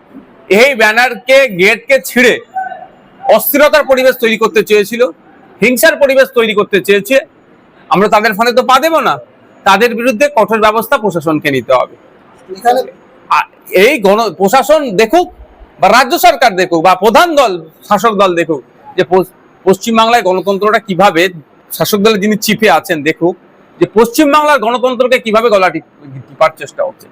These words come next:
Speaker 1: গণ-, গণতন্ত্রে বিরোধীরা যত শক্তিশালী থাকবে, ডেমোক্রেসি ততটাই সুরক্ষিত থাকবে। কিন্তু দুর্ভাগ্য আমাদের, কি রাজ্য সরকার, কি কেন্দ্র সরকার দেখুন, সবসময় অপোজিশনের গলা টুটিকে টিপে ধরার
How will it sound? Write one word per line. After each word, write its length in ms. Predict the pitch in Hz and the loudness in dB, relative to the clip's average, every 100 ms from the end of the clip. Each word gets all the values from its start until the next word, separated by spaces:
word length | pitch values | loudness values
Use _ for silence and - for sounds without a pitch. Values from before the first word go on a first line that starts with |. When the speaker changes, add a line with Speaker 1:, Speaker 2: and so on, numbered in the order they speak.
| _ _ _ - | _ _ _ -6
Speaker 1:
গণ-, 340 | 143 220 269 202 - _ _ - | 0 2 2 -4 -18 _ _ -2
গণতন্ত্রে 600 | 190 277 320 349 330 330 | 2 4 4 2 2 0
বিরোধীরা 500 | 233 277 269 285 311 | 2 0 2 2 2
যত 340 | 214 240 - 302 311 - - - - - _ _ - | 2 0 4 4 2 -4 -18 -20 -20 -20 _ _ -6
শক্তিশালী 600 | - 269 320 294 339 294 | 0 2 2 2 2 2
থাকবে, 440 | 240 175 175 226 - _ _ _ _ - - - - | -2 0 -4 -6 -10 _ _ _ _ -20 -20 -20 -8
ডেমোক্রেসি 600 | 135 233 285 294 320 320 | 0 2 4 2 0 0
ততটাই 540 | - 226 240 269 302 349 _ _ | 0 0 2 0 -2 -10 _ _
সুরক্ষিত 480 | - 277 254 - 180 | -2 0 0 0 -4
থাকবে। 380 | 170 147 127 110 - _ _ _ _ | 0 -2 -4 -10 -12 _ _ _ _
কিন্তু 180 | 170 143 | -2 2
দুর্ভাগ্য 440 | 170 202 294 269 | 2 4 4 4
আমাদের, 360 | 320 330 359 359 - - - - | 0 0 -2 -4 -10 -20 -20 -4
কি 120 | 285 | 0
রাজ্য 320 | 320 262 285 | 2 2 -2
সরকার, 340 | - 294 262 294 | 0 0 0 -2
কি 140 | 285 | -2
কেন্দ্র 300 | 220 247 226 | -2 -2 -2
সরকার 360 | - 226 185 185 | -2 -2 -2 -2
দেখুন, 320 | 214 294 359 - _ _ - - - - - - | 0 0 -2 -4 _ _ -20 -20 -20 -20 -20 -6
সবসময় 500 | - 320 330 320 320 | 0 2 2 0 2
অপোজিশনের 640 | 269 262 247 247 262 240 | 2 0 0 0 0 0
গলা 320 | 180 190 226 226 | 0 2 2 0
টুটিকে 400 | 233 208 233 262 | -2 -2 0 -2
টিপে 260 | 226 202 | -2 0
ধরার 180 | 185 185 | 2 2